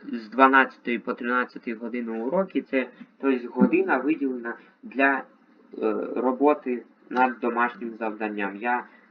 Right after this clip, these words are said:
роблю в неділю уроки на понеділок, м, бо мені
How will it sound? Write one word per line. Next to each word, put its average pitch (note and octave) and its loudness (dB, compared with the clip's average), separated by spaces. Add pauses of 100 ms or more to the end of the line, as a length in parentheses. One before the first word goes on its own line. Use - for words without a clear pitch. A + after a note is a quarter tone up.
(180)
роблю A#2 0 (280)
в G#2+ -6
неділю A#2 0 (480)
уроки B2+ 0
на A2+ -2
понеділок, B2+ -4 (920)
м, A2+ -8
бо B2 0
мені B2+ 0